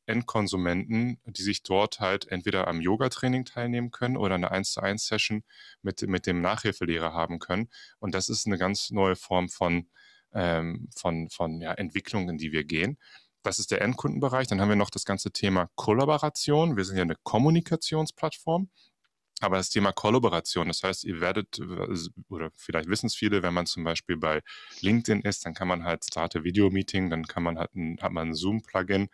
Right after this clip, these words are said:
oder direkt in seinem Salesforce drin. Das sind halt Apps, die, wo wir als Plugin funktionieren. Und, äh, wir werden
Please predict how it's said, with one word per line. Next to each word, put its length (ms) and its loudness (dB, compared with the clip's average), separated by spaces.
oder 440 2
direkt 360 -2
in 100 -2
seinem 160 0
Salesforce 600 -4
drin. 200 -2
Das 120 -2
sind 120 -8
halt 140 -4
Apps, 340 -2
die, 340 -2
wo 200 2
wir 240 6
als 180 -2
Plugin 540 -4
funktionieren. 800 0
Und, 480 0
äh, 180 2
wir 160 0
werden 560 0